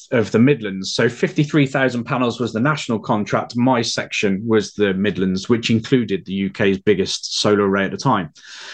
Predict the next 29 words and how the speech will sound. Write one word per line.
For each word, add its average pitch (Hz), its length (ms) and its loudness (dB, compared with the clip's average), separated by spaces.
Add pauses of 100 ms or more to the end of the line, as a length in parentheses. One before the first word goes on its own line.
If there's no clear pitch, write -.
(640)
And 143 100 2
they 151 80 4
said, 151 180 0
"What 151 200 0
do 165 80 2
you 151 100 4
want 131 240 -2
from 120 180 -4
us?" - 480 -4 (440)
And 117 120 0
I 123 40 4
remember 160 280 4
sitting 143 380 0
there 107 200 -2
thinking, 107 720 0 (420)
"Williams, 143 680 0
you're 110 320 -2
only 143 280 4
ever 131 200 0
gonna 113 200 -2
be 107 100 0
here 104 200 2
once." 92 520 -6 (960)
So 135 200 2
I 139 60 2
said 196 260 0
to 156 100 -4
them, 135 400 0
"Well, 143 460 0